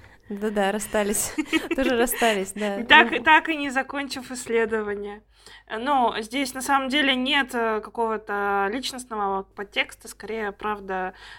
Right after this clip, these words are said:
Speaker 2: э, просто это как-то так, э, интересно получилось, что в-, изучая расставание,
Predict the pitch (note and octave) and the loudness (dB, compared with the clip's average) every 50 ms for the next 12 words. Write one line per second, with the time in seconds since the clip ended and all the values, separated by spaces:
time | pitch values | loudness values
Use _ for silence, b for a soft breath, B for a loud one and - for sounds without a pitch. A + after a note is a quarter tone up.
0 | B B G3+ F#3+ F#3+ F#3+ F#3 - G#3 G#3+ - - - G3+ G3+ G3 G3 G3 G3 G3 | B B -10 -8 -8 -8 -8 -8 -10 -10 -10 -10 -8 -6 -4 -4 -4 -4 -6 -10
1 | - - G3 G3 - _ - G3 G3 F#3+ F#3 F#3 F#3 F3+ F3+ F3+ F#3+ F#3+ F#3+ - | -12 -12 -12 -12 -12 _ -8 -6 -4 -4 -4 -4 -4 -6 -6 -6 -8 -10 -10 -10
2 | - - F#3+ F#3+ F#3 F3+ F3+ F3 F#3+ G3+ F#3+ G3 G3 G#3 - - F#3+ - - F#3+ | -16 -14 -12 -10 -10 -10 -10 -10 -12 -12 -10 -10 -10 -10 -12 -16 -20 -14 -12 -12
3 | F#3+ F#3 - - G3 G3 F#3+ F#3+ - - - - - F#3+ F#3 F3+ F3+ F#3 B B | -10 -10 -10 -8 -8 -8 -8 -10 -12 -16 -18 -18 -16 -12 -10 -10 -10 -10 B B
4 | B B B B B - G3+ F#3+ F#3 F#3+ F#3 F#3 F#3+ F#3 F#3 F3+ - G3+ G3 G#3 | B B B B B -16 -16 -14 -12 -10 -10 -10 -8 -8 -8 -8 -6 -6 -6 -6
5 | F#3+ - A3 G#3 G3 F#3 F#3+ - - G3+ G3+ A3 C4 C#4 C4 B3+ A#3+ A#3 | -6 -4 -4 -2 -4 -4 -6 -10 -10 -6 -4 -4 -4 -4 -6 -8 -10 -10